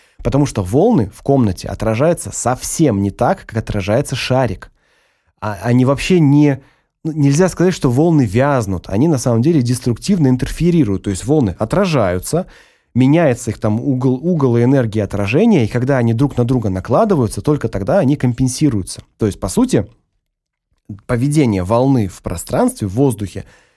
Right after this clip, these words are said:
очень сильно отличается от поведения шарика в пространстве, там, от того, что он отскакивает. Но, так как это метафора, я мог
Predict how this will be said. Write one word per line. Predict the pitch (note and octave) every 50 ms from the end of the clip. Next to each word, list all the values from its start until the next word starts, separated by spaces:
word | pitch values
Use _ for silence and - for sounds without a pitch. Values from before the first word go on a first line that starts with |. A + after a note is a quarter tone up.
| _ _ _ _
очень | - A2+ A2+ B2 A#2+ - F#3
сильно | E3+ - - G#3 F#3+ C#3+ A#2+
отличается | G2+ - G#2+ G2+ - C3+ E3 G3 - C3+
от | A2 -
поведения | A2 G#2 G2 G2 G2+ A#2+ D3+ F3+ D#3+ A#2+
шарика | F#2+ - - G2+ G2+ C#3 F#3+ G3 - - G2+
в | F2 -
пространстве, | - - G2+ A2+ - - D3+ B2 G2+ E2+ - - - G2+
там, | - - F#2+ -
от | F#2 -
того, | - G#2+ B2+ C#3+
что | C#3 - - A#2+ A#2
он | A#2 C3
отскакивает. | C3 - - - G2+ F#2+ - - - - - - -
Но, | A#2 C#3+ D#3+ D#3 B2+ F#2+ - - _ _ _ _ _ _ _ _ _ _ _ _ _ _ _ _ _ _
так | - C#3+ C#3+
как | - C3 - D3+
это | C#3+ - A2
метафора, | G2+ G2+ G2+ - - F3+ A#3+ A#3 - D3+ G2 - - - - _ _ _ _ _ _ _ _ _ _ _ _
я | - G2 G2+ B2+ D3+ D#3+
мог | C3 B2+ D3+ F3+ E3+ - -